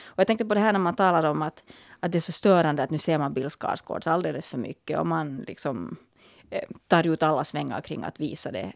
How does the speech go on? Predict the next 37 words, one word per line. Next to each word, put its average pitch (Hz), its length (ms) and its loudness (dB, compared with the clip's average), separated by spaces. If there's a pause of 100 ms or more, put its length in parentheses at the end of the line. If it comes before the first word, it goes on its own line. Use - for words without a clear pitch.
Och 160 200 -4
man, 151 160 0
till 175 100 0
och 165 60 4
med 165 160 2
emellanåt 165 480 2
så 156 80 -4
går 147 140 -2
Pennywise 151 560 -4
omkring 139 340 -8
i - 40 -12
dagsljus, - 680 -6
att - 140 -14
gud 160 160 -6
vad - 120 -8
störande. 185 480 -4 (560)
Eh, 185 320 8 (440)
och 214 120 2
jag 285 200 8
igen 214 220 4
kan 170 140 -2
tycka 185 240 -2
att 185 100 -2
det 190 60 4
är 190 60 6
ju 202 100 4
det 247 160 4
som 185 200 0
är 180 60 0
just 202 280 -4
poängen. 202 640 0
Att - 160 -6
enda 277 240 2
sättet 226 280 -2
för 170 80 0
de 165 80 -2
här 160 280 0